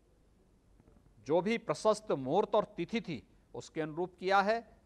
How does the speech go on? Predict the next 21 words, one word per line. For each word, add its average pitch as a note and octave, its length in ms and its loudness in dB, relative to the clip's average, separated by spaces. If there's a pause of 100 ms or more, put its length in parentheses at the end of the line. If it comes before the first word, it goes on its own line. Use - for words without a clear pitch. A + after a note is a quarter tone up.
(220)
भगवान D3+ 300 -2
राम D3 200 0
का C#3 120 -6
भव्य B2 440 -4
मंदिर E3 280 -4
बनेगा, F#3+ 420 -4 (600)
भगवान C#3+ 340 0
राम D#3 360 0 (800)
उसमें D#3+ 420 -4
विराजमान D3+ 500 2
होंगे, G3 400 -4 (600)
देश F3+ 380 0
और E3+ 140 2
दुनिया E3 340 -2
भारत D#3 440 0
के B2+ 360 -4
यश E3+ 240 0
और E3+ 120 0
कीर्ति D#3 400 -10
को D3 120 -8
देखेगी। A2 460 -14